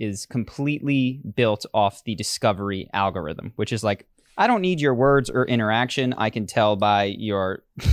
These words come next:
<laughs> your human movements," <laughs> like, which is creepy as hell.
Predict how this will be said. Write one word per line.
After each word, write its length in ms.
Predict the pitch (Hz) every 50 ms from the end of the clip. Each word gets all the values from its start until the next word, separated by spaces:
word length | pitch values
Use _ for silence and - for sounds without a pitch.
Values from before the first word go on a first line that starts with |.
| - -
<laughs> 380 | - - - - - - - _
your 260 | - 117 107 110 110
human 500 | 104 - 147 156 156 147 147 139 135 120
movements," 560 | 123 131 135 123 123 123 113 117 120 196 -
<laughs> 80 | 180 165
like, 180 | 170 180 180
which 100 | 160 180
is 140 | 175 165 - - - - - -
creepy 280 | - 208 196 - 160 135
as 100 | 120 -
hell. 240 | 151 127 110 98